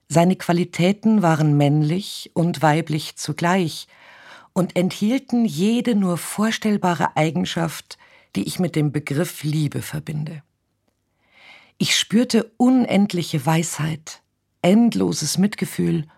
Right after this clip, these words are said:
und alles, was ich mir unter Güte vorzustellen vermag. Das Wundervollste jedoch war seine unfassbare, bedingungslose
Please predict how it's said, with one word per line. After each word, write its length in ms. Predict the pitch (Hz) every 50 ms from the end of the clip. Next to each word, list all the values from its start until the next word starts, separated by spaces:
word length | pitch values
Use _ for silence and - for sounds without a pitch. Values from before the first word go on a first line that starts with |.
| _ _ - - - - - - _ _ -
und 220 | 196 202 - - -
alles, 540 | - 175 180 185 214 233 226 - - - - -
was 260 | - 156 185 170 - -
ich 160 | 185 - -
mir 400 | 202 196 196 202 196 196 208 -
unter 260 | 196 208 - 180 170
Güte 640 | 175 - - 170 202 240 240 - - 139 117 117 110 -
vorzustellen 840 | - - - 175 175 160 - - - 139 - - 147 135 131 131 135 135
vermag. 420 | - - 156 147 147 147 131 123 - - - _ _ _ _ _ _ _ _ _ _ _ _ _ _ _ _ _ _ _ _ _ _ _ _ _ _ _ _ _ _ _ _ _ _ _ _ _
Das 320 | - 160 147 - - 143 139
Wundervollste 800 | 185 262 294 285 240 202 - - 160 147 135 - - - - 165
jedoch 680 | 143 143 151 - - 151 185 233 - - - - - - _ _
war 380 | - 135 160 160 175 180 196 196
seine 420 | 147 170 160 151 143 143 143 - - - _
unfassbare, 1120 | - 240 247 247 277 143 - - - 190 190 - - - 170 156 147 151 147 156 147 156 156 - _ _ _ _ _ -
bedingungslose 1300 | 170 165 165 - 202 214 226 233 233 233 233 226 - - 190 214 208 208 208 208 208 208 208 208 214 -